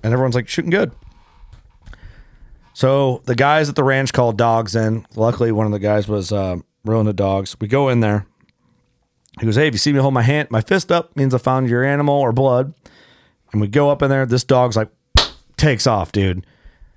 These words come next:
And he's going, "I found your animal, found your animal, found your," I'm like, "What?"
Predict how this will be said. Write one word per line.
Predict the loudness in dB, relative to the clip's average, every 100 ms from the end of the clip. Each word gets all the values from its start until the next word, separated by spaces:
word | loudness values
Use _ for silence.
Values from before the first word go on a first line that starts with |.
| -20 -20 -8
And | -4 0
he's | 2 2
going, | 2
"I | 2
found | 2 2 2
your | 2
animal, | 2 2 2 2
found | 2 2
your | 2
animal, | 2 2 2 2
found | 2
your," | 2 2
I'm |
like, | 0 -2
"What?" | -4 -2 -2